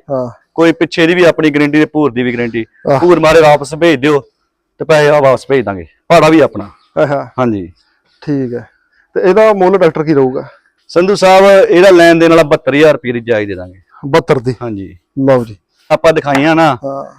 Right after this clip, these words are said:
Speaker 2: ਜਿੰਨੇ ਤੇ ਵੀਰ ਭੈਣ ਭਰਾ ਨੇ ਨਵਾਂ ਫਾਰਮਰ ਖੋਲ੍ਹਿਆ ਹੋਇਆ, ਫਾਰਮਰ ਵਾਲੇ, ਉਹਨਾਂ ਲਈ ਬਹੁਤ ਜ਼ਿਆਦੀਆਂ ਬੈਟਰ ਜੇ, ਬੜੀਆਂ ਵਧੀਆ ਵਾ।
Speaker 1: ਹੂੰ ਹੂੰ।
Speaker 2: ਸਾਰੀਆਂ ਆਪੋ ਆਪਣੀ ਜਗ੍ਹਾ ਚੰਗੀਆਂ ਜੇ।
Speaker 1: ਹੂੰ ਹੂੰ।
Speaker 2: ਆ ਵੀ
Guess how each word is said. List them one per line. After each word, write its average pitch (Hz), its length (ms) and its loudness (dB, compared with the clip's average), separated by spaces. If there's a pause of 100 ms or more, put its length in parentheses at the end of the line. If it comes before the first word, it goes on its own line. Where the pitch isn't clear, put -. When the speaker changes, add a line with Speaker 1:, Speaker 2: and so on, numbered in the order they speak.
(260)
Speaker 2:
ਜਿੰਨੇ 175 280 0
ਤੇ 185 100 0
ਵੀਰ 170 220 -2
ਭੈਣ 175 280 2
ਭਰਾ 165 200 2
ਨੇ 160 100 2
ਨਵਾਂ 143 340 0
ਫਾਰਮਰ 139 360 0
ਖੋਲ੍ਹਿਆ 147 260 0
ਹੋਇਆ, 156 140 2
ਫਾਰਮਰ 131 400 -2
ਵਾਲੇ, 131 240 0
ਉਹਨਾਂ 165 260 0
ਲਈ 175 80 2
ਬਹੁਤ 147 340 -2
ਜ਼ਿਆਦੀਆਂ 131 280 -2
ਬੈਟਰ 120 300 -6
ਜੇ, 127 120 -6
ਬੜੀਆਂ 151 420 -2
ਵਧੀਆ 151 320 0
ਵਾ। 151 120 4
Speaker 1:
ਹੂੰ - 340 -12
ਹੂੰ। 143 80 -4
Speaker 2:
ਸਾਰੀਆਂ 233 380 2
ਆਪੋ 220 240 0
ਆਪਣੀ 196 220 -2
ਜਗ੍ਹਾ 170 220 2
ਚੰਗੀਆਂ 131 380 -4
ਜੇ। 104 180 -6 (100)
Speaker 1:
ਹੂੰ 170 120 0
ਹੂੰ। 135 300 -6 (140)
Speaker 2:
ਆ 160 140 4
ਵੀ 220 420 2